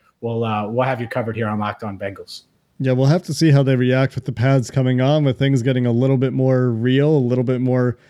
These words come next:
Speaker 2: true to football starting on Tuesday. We'll see if that bounce back happens. We talked about it in our previous episode, James.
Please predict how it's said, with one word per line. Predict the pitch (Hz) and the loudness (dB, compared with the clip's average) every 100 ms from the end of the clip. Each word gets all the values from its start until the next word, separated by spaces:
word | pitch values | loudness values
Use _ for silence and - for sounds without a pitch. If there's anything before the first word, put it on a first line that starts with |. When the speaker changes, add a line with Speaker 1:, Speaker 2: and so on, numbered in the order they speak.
| _ _ | _ _
Speaker 2:
true | - - 175 180 | -10 0 4 4
to | 156 143 | 2 0
football | - 160 - 151 156 151 156 143 160 | 2 -2 0 0 2 4 2 0 -6
starting | - 147 151 151 147 | -2 0 2 2 2
on | 143 143 135 127 120 | 0 0 2 2 -2
Tuesday. | - 170 185 147 170 170 170 147 - _ _ _ _ _ _ _ _ _ _ | 0 0 0 0 2 4 2 0 -4 _ _ _ _ _ _ _ _ _ _
We'll | 143 | -2
see | 143 220 | -2 0
if | 233 | -2
that | 226 170 | -2 0
bounce | 156 175 | 0 0
back | - 170 165 | 0 0 2
happens. | 139 156 135 104 | 0 0 -2 -2
We | 110 | -4
talked | 120 139 143 | 0 0 0
about | 147 147 | 0 2
it | 151 | 2
in | 135 139 | 2 2
our | 135 | 0
previous | - 139 139 139 131 | 0 2 4 2 0
episode, | 139 139 151 135 127 120 | -2 -2 0 0 0 0
James. | 107 120 127 135 123 | 0 0 2 0 -4